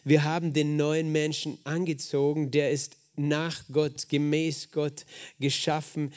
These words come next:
in wahrhaftiger Gerechtigkeit und Heiligkeit. Über das habe ich letztes Mal ausführlich gesprochen. Deshalb,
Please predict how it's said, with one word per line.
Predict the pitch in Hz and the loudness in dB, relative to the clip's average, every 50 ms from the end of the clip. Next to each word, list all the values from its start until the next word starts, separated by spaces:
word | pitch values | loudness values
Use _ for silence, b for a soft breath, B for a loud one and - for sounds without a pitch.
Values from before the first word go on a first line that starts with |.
| B B B B B | B B B B B
in | 151 151 139 | 2 2 2
wahrhaftiger | 131 147 143 135 - 160 156 - - - 160 147 147 143 | 4 2 0 0 0 -4 -4 -4 -6 -8 -4 0 0 0
Gerechtigkeit | 135 131 147 135 143 156 147 - - 139 135 - - - 143 143 147 | 0 0 -2 -2 -2 -4 -6 -6 -10 -12 -12 -12 -10 -8 -6 -4 -4
und | 147 139 127 123 | -4 -6 -8 -8
Heiligkeit. | 143 151 160 156 151 135 - - - - - - - - - B B B B B B B | -8 -6 -6 -6 -6 -8 -10 -16 -20 -20 -20 -20 -20 -20 -20 B B B B B B B
Über | B 143 139 151 | B 4 4 6
das | 151 160 151 139 | 6 6 4 4
habe | 165 165 165 | 4 4 4
ich | 156 | 4
letztes | 143 160 165 - - 160 139 151 | 2 2 0 0 -2 -8 -4 -4
Mal | 160 160 147 | -4 -4 -2
ausführlich | - 147 156 185 180 175 - - - 165 165 165 165 156 - - B B B B B B | -2 0 0 0 0 -2 -6 -2 0 0 2 2 0 -2 -4 -8 B B B B B B
gesprochen. | - 139 151 143 - - 156 156 170 185 180 - 139 143 160 151 - B B B B B B | -8 -6 -6 -6 -4 -2 0 2 2 2 0 -4 -8 -8 -8 -8 -10 B B B B B B
Deshalb, | B 147 139 165 196 214 - - - - - 208 196 170 139 127 127 | B 2 8 10 10 10 10 6 2 0 2 2 2 2 0 -4 -6